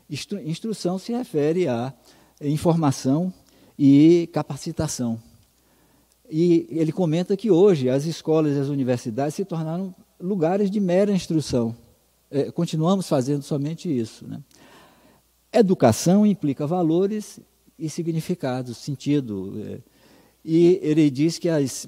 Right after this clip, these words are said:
instituições sociais, família, escola e a universidade como instituição têm falhado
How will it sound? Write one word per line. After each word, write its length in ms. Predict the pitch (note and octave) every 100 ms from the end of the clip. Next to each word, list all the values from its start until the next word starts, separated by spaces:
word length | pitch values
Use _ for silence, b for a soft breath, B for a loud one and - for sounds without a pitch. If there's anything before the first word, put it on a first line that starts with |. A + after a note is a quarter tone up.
| -
instituições 600 | D#3 C#3 D#3+ F3 - E3+ D#3+
sociais, 560 | E3+ - D3+ A#2 A2
família, 500 | - A#2 C3 C#3+ A#2
escola 760 | G#2 - A#2+ B2+ C3 A2 F#2+ F#2
e 320 | A#2 A2 G#2
a 140 | - C#3
universidade 1000 | C#3 A#2+ G#2 A#2 - G#2 G2 C3+ C3 G#2+
como 180 | A2+ A2+
instituição 560 | - D#3 D3+ C#3+ F3
têm 160 | F3 A#3
falhado 640 | - E3 C3 C3 C3+ D#3+